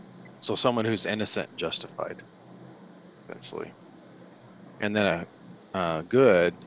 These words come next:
is agathao, it's the original Greek, while the, um,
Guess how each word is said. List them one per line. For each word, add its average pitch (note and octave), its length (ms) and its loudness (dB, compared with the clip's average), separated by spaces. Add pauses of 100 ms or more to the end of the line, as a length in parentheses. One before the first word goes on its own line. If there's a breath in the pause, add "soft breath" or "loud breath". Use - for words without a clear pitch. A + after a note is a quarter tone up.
(120)
is E2+ 320 -4 (120)
agathao, F#2 640 0 (1160)
it's - 100 -16
the - 80 -8
original D#2+ 300 -8 (100)
Greek, E2 320 -4 (140)
while F#2+ 180 4
the, F2+ 420 0 (1400)
um, F2 520 -4